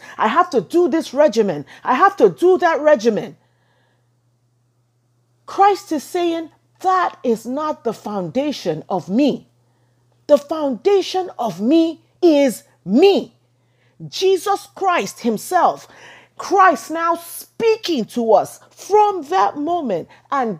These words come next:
dealing with us in a new way, different from how we have allowed him to deal with us before. Old things have passed away. And that's why it says, "Unless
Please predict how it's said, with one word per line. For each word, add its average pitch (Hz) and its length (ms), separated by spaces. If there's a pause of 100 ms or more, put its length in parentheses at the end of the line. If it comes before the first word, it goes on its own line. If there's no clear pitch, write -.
dealing 359 460
with 233 220
us 220 200
in 311 220
a 302 200
new 359 580
way, 294 380 (360)
different 359 480
from 247 160
how 339 260
we 269 260
have 247 320
allowed 262 640
him 277 280
to 196 260
deal 262 340
with 220 280
us 247 280
before. 196 600 (400)
Old 370 360
things 320 240
have 247 240
passed 262 280
away. 247 180
And 233 140
that's - 180
why 359 160
it 277 160
says, 339 340 (340)
"Unless 311 800